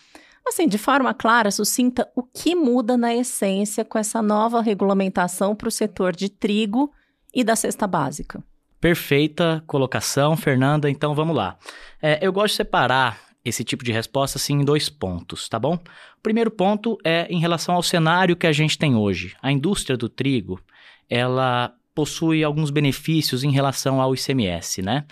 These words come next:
Speaker 2: É importante dizer que com a vinda da reforma tributária,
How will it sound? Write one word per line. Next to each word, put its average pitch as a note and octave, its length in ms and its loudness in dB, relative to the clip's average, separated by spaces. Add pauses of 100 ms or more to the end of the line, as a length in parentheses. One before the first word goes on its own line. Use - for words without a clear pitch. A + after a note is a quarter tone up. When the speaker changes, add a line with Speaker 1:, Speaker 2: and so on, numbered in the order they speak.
(380)
Speaker 2:
É C3+ 60 -2
importante D3 480 -2
dizer D#3 540 -2
que - 140 -14
com D3+ 400 2
a A2 80 2
vinda A2+ 280 0
da A#2+ 60 2
reforma C#3 340 0
tributária, D#3+ 640 -2